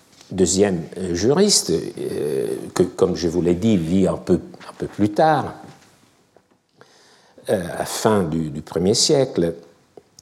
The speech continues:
semble vouloir reprendre la question, euh, un peu plus calmement,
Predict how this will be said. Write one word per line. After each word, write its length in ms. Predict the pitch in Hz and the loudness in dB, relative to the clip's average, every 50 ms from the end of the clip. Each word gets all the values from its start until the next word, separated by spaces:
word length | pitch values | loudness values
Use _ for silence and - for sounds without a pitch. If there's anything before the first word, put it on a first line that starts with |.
| - - - - 285 | -16 -10 -8 -4 0
semble 800 | - - - - 202 185 147 117 - - - - 143 143 135 135 - | 0 2 2 4 2 2 2 0 -4 -10 -16 -4 0 0 0 0 0
vouloir 560 | 147 120 127 156 180 175 165 143 117 - 104 | -4 -2 2 2 4 4 4 4 2 0 0
reprendre 640 | 113 160 190 190 - - 151 156 156 139 110 107 101 | 2 2 2 2 0 0 2 4 4 4 4 4 4
la 140 | 98 95 | 4 4
question, 640 | 92 - - 110 104 - - - 95 98 101 101 98 - - - | 2 2 0 0 0 0 -2 2 2 2 2 2 0 -6 -12 -12
euh, 60 | - - - - - - | -12 -12 -10 -12 -12 -2
un 140 | 139 131 127 | 0 0 0
peu 180 | 123 - - 139 | 0 2 0 0
plus 240 | 127 - 131 123 110 | 0 0 -4 -4 -4
calmement, 960 | - - - 143 135 127 123 120 131 143 139 139 151 175 190 208 - - | -4 0 0 2 2 4 4 4 4 4 4 4 4 4 2 0 -2 -6